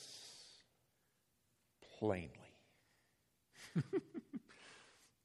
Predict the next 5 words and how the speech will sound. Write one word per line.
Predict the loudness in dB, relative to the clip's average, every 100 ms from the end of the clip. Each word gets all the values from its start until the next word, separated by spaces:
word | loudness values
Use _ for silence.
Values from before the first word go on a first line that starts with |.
| _ _ _ _ _ _ _ _ _ _ _ _ _ _ _ _ _ _ _ _ _ _ _ _
We | -2
have | 0 0
a |
good | 2 2 4
God. | 4 6 6 2